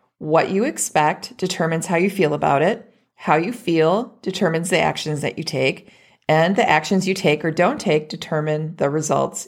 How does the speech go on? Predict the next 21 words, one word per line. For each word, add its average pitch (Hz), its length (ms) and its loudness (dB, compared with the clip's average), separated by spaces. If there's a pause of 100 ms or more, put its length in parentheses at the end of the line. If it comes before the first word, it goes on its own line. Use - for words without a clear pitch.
you 139 260 -10
get. - 440 -6 (580)
So 185 600 2 (720)
I 165 80 -2
want 165 300 2
you 294 120 -2
to 226 140 -4
be 202 120 2
very 175 300 2
mindful 190 840 0 (360)
of 160 160 0
what 160 380 2
you 247 180 0
expect 190 680 -2
to 208 180 0
happen 160 800 -2
when 147 340 -2
you 160 220 -6
set 143 460 0
a 151 100 0
goal. 151 760 -2